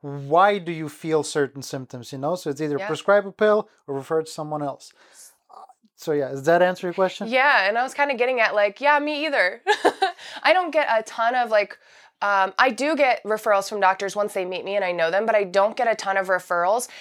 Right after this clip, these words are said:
Speaker 2: Yet every doctor I've ever asked feels ill-equipped to handle back pain outside of, like, loaded doses of ibuprofen or a P T referral. But many don't feel comfortable with a chiropractic referral.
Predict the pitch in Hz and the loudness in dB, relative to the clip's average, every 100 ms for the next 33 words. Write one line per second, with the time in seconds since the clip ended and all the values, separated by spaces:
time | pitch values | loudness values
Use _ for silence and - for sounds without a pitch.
0 | - 190 208 - 202 214 233 226 220 208 | -18 0 2 4 2 2 2 2 2 2
1 | 190 185 180 170 165 175 - - - - | 4 2 6 6 6 4 0 -12 -14 -18
2 | - - - 220 202 190 190 202 190 196 | -20 -20 -2 2 2 4 2 2 2 0
3 | 185 - - - 190 180 180 185 180 170 | 0 -4 -10 -2 0 0 -4 -2 -2 2
4 | 170 170 208 208 208 190 - - 208 196 | 0 0 -2 -2 2 0 2 2 4 6
5 | 175 165 165 - - 170 170 165 170 170 | 4 2 -2 -20 -10 -6 -6 2 2 2
6 | 165 170 165 170 170 170 165 - 165 156 | 2 0 0 0 2 2 -2 -2 -2 0
7 | 175 165 160 - 160 127 - - 175 156 | 2 2 2 0 2 2 0 -6 -6 0
8 | 277 277 185 170 113 107 113 160 143 196 | 2 4 4 2 -2 0 0 2 2 2
9 | 196 202 190 170 170 170 175 175 180 175 | 2 2 2 0 -2 -2 -4 -2 -2 -2
10 | 180 180 165 170 170 190 - 165 - 190 | -2 -2 0 0 -2 -6 -2 -2 2 4
11 | 180 | 4